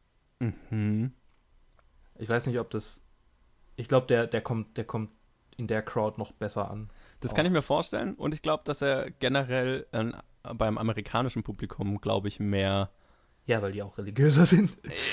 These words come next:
Speaker 1: das auch, aber auch so dieses, ich glaub, der Film repräsentiert viel, was jetzt Amerikaner als amerikanische Werte bezeichnen würden.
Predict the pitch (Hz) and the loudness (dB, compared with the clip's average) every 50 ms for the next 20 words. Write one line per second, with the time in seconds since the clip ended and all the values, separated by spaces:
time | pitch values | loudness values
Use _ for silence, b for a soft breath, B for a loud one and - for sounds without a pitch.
0 | 107 131 - 160 147 - - - 120 151 180 175 - 139 147 139 - 131 143 - | -4 -2 2 2 2 2 4 4 6 6 6 6 4 4 4 6 6 6 4 4
1 | - 147 123 131 135 - - 131 123 - - - - - - 131 135 - - - | 2 -2 0 0 -2 -2 -2 -4 -4 -6 -12 -14 -14 -10 -4 -2 -2 -2 0 -2
2 | 123 - - 135 127 131 135 123 - 120 113 - - 117 - 120 110 - - - | -2 0 2 0 2 2 2 2 0 0 0 0 -4 -2 -2 -2 -4 -4 -4 -2
3 | 127 123 113 - - - - 123 131 135 127 117 113 110 - 113 104 - - - | -2 -2 -2 -4 -8 -4 -2 0 0 0 0 0 -2 -2 -2 -4 -6 -6 -8 -8
4 | 127 120 113 113 110 - - 113 110 120 120 120 - - - 110 - - 110 107 | -4 -4 -2 -4 -4 -4 -4 -2 -2 0 -2 -2 -4 -4 -6 -6 -4 -2 -2 -2
5 | 110 113 - 120 107 107 107 - 107 101 104 101 113 - 127 - - - - - | 0 0 0 0 0 0 0 0 0 2 4 2 2 2 0 -6 -6 -4 -2 -2
6 | 101 98 - 107 98 104 101 104 101 113 110 110 107 107 107 107 107 | -2 -2 -2 -2 -2 0 0 0 2 2 2 0 0 0 -2 -4 -4